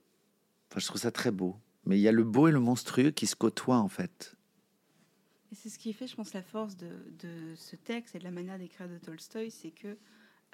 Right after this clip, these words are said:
Speaker 2: euh, on a vraiment affaire à des êtres humains, c'est-à-dire pas des archétypes, pas de purs salauds, ni, ni des
Speaker 1: Non,
Speaker 2: anges,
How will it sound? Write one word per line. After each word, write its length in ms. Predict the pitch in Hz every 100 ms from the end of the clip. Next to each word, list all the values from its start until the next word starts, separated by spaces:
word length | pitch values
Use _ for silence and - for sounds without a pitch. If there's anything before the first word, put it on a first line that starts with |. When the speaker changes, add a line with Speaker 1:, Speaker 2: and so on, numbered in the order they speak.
| 170
Speaker 2:
euh, 140 | 151 -
on 140 | 170
a 100 | 165
vraiment 280 | 160 165 196
affaire 340 | 185 190 208 190
à 40 |
des 240 | 160 156
êtres 360 | 180 - 160 170
humains, 280 | 170 165 185 -
c'est-à-dire 220 | 202 -
pas 180 | - 185
des 200 | 175 160
archétypes, 680 | - - - - 180 - _ _ _ _ _
pas 340 | 180 196 196 175
de 120 | 160
purs 320 | - 233 -
salauds, 480 | - 185 175 190 208
ni, 220 | 190 196
ni 240 | 180 180
des 220 | 175 165 190
Speaker 1:
Non, 180 | -
Speaker 2:
anges, 180 | 226 170